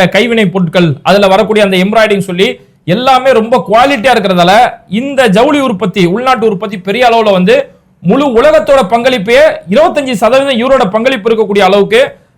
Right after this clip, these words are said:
அந்த அளவுக்கு பொருளாதாரத்தை அந்த அளவுக்கு உயர்த்தி வச்சிருந்தாரு. ஆனா எங்க ஜி என்ன பண்றாரு? இருக்கக்கூடிய நல்ல நோட்டையே கள்ள நோட்டா அறிவிச்சிடுறாரு. ரெண்டாயிரம் நோட்டு செல்லாது, அந்த நோட்டு செல்லாதுன்னு சொல்லி நம்ம எல்லாம் ரோடு ரோடா அலைய விட்டாரு. இன்னைக்கும் ஜவுளித்துறையில போய் பாருங்க, திருப்பூர்ல இருக்கக்கூடிய வியாபாரிகள் அவ்வளவு பேரையும் புலம்புவாங்க.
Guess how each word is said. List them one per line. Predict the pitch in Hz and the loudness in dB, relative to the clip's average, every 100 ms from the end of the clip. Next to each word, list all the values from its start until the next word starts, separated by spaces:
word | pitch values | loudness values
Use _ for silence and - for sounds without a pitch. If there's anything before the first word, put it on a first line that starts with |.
| - | -6
அந்த | 190 262 | -4 0
அளவுக்கு | 254 247 240 247 220 165 143 - | 2 2 0 0 2 2 0 -2
பொருளாதாரத்தை | 233 269 233 208 180 | -2 0 0 0 0
அந்த | 185 202 | 0 0
அளவுக்கு | 220 196 | -2 0
உயர்த்தி | 202 185 180 | -2 -2 -4
வச்சிருந்தாரு. | 160 151 120 - _ _ _ _ - | -4 -4 -6 -6 _ _ _ _ -6
ஆனா | 226 269 | -2 -2
எங்க | 254 214 | 0 0
ஜி | 233 | 0
என்ன | 311 277 | 0 -2
பண்றாரு? | 226 220 214 220 277 277 - _ | -2 -2 0 0 0 -4 -14 _
இருக்கக்கூடிய | 165 254 285 294 262 | -4 -2 -2 -4 -2
நல்ல | 226 302 | 0 0
நோட்டையே | 294 247 277 285 254 | 0 2 2 2 2
கள்ள | 226 277 | 0 0
நோட்டா | 262 254 247 | 0 2 4
அறிவிச்சிடுறாரு. | 220 226 202 180 160 - | 4 0 0 2 2 0
ரெண்டாயிரம் | 202 226 226 214 | 0 2 2 2
நோட்டு | 190 | 0
செல்லாது, | 190 196 202 | 2 2 2
அந்த | 202 214 | 0 0
நோட்டு | 208 | -2
செல்லாதுன்னு | 190 196 196 185 | 0 2 2 2
சொல்லி | 254 277 - - | -2 -2 -10 -6
நம்ம | 185 208 | 0 2
எல்லாம் | 226 | 2
ரோடு | 196 233 226 | 2 2 2
ரோடா | 220 214 | 2 4
அலைய | 202 202 | 4 2
விட்டாரு. | 175 175 151 - _ - | 2 2 2 -2 _ -4
இன்னைக்கும் | 202 247 247 | 0 2 2
ஜவுளித்துறையில | 220 269 208 240 214 | 2 2 0 0 0
போய் | 202 190 | 0 0
பாருங்க, | 208 214 240 226 _ | 0 0 -2 -8 _
திருப்பூர்ல | 247 294 269 247 | -4 -4 -2 -2
இருக்கக்கூடிய | 233 220 214 208 | 0 0 0 0
வியாபாரிகள் | 208 247 240 226 196 | 2 4 2 2 2
அவ்வளவு | 202 240 196 | 2 2 2
பேரையும் | 233 185 | 0 0
புலம்புவாங்க. | 196 202 175 | 0 2 0